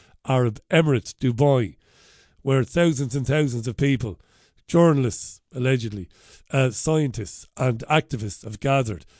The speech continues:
to try and come to terms with, uh, to try and come to an agreement on what can be done and what should be done to mitigate against climate change,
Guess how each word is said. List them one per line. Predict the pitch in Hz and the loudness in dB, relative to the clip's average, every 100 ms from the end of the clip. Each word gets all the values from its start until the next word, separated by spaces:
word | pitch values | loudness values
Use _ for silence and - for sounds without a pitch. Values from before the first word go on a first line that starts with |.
| _ | _
to | - | -12
try | 117 170 | -2 0
and | 147 127 | 0 0
come | 160 127 | -4 -4
to | 127 | -4
terms | 135 135 113 | -2 -2 -2
with, | 123 120 - _ _ _ - | -2 -2 -6 _ _ _ -10
uh, | 139 | -8
to | 139 | -2
try | 202 190 | 2 2
and | 147 | 2
come | 175 160 | 0 0
to | 139 156 | 0 -2
an | 143 | 0
agreement | 127 175 147 135 | 0 -2 0 -2
on | 135 | 0
what | 156 139 | 0 0
can | 139 156 156 | 0 0 0
be | 135 | -2
done | 123 151 | 0 0
and | 127 131 | 2 0
what | 147 | -2
should | - 185 | -2 -2
be | 151 | -2
done | 135 156 131 | 0 0 0
to | 127 | 0
mitigate | 170 170 131 139 | -2 -2 -2 -2
against | 123 131 - | 0 -2 -2
climate | 135 135 113 | -2 -2 -4
change, | - 80 | -8 -16